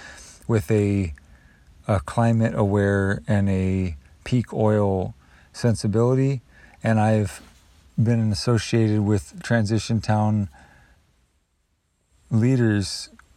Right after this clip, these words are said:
over the course of, of, of my career in the la-, over the last at least fifteen years or so. And so, yeah, I'm in alignment with the Transition Town movement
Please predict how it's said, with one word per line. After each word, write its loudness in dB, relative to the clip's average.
over 2
the 2
course 0
of, -4
of, -2
of 0
my 2
career -2
in 0
the 0
la-, 0
over 0
the -2
last -4
at 0
least 0
fifteen -2
years 0
or -4
so. -2
And 2
so, 0
yeah, 0
I'm 0
in 0
alignment 0
with -2
the -2
Transition -2
Town 0
movement -2